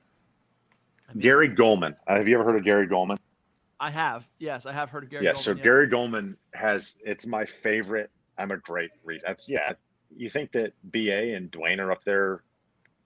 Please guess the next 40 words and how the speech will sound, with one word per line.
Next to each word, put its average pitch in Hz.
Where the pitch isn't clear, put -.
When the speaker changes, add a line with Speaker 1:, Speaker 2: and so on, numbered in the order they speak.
Speaker 2:
reciting 95
all 101
this 98
stuff 101
without 90
somebody 90
feeding 87
it 107
to 113
him? 123
Speaker 1:
No. -
Speaker 2:
I 87
just 92
happen 101
to 98
have 101
my 98
iPad 87
and 92
I 85
feed 98
it 98
to -
Speaker 1:
He 190
does 233
Speaker 2:
myself. 196
Speaker 1:
his 180
own 180
research, 160
yeah. 139
Speaker 2:
<laughs> -
Um, 85
no, 107
so 104
Gary 113
Gulman 110
has 98
a 85
bit 98
about, 87